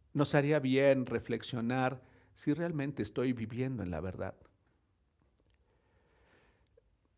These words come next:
A veces no vivimos en la verdad cuando tratamos bien a unos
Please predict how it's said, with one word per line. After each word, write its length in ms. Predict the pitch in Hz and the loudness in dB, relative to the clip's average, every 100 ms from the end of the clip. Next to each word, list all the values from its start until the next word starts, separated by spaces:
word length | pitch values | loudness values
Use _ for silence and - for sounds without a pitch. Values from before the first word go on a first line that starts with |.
| _ - | _ 0
A 80 | 123 | 4
veces 340 | 131 135 131 | 4 4 0
no 120 | 135 | 2
vivimos 540 | 131 123 135 139 120 117 | 0 2 2 0 -2 -2
en 100 | 107 | -2
la 100 | 104 | -2
verdad 420 | 110 117 131 127 | -2 2 2 0
cuando 640 | - 110 107 107 120 107 107 _ _ _ _ _ _ - | -4 -6 -4 -6 -6 -10 -14 _ _ _ _ _ _ -2
tratamos 480 | 143 135 156 156 123 | 0 2 2 2 0
bien 240 | 131 135 | 0 2
a 60 | 120 | 0
unos 640 | 127 131 104 107 - - | 0 -2 -4 -8 -12 -18